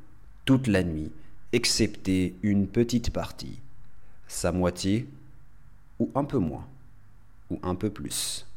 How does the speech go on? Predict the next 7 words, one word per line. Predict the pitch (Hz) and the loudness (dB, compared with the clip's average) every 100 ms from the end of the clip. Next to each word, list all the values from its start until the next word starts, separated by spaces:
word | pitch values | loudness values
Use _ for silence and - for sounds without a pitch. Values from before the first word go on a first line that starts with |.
| - - - - - | -6 -4 -4 -4 0
et | 110 | 4
récite | 104 110 - 117 | 6 6 6 4
le | 113 107 | 6 6
Coran | 113 101 95 95 - - | 8 6 6 2 -2 -2
lentement | 82 87 120 123 117 98 87 85 - - | 2 8 10 8 6 4 4 2 -2 0
et | 95 | 0
clairement. | - 110 104 87 80 76 | 4 6 6 4 -2 -6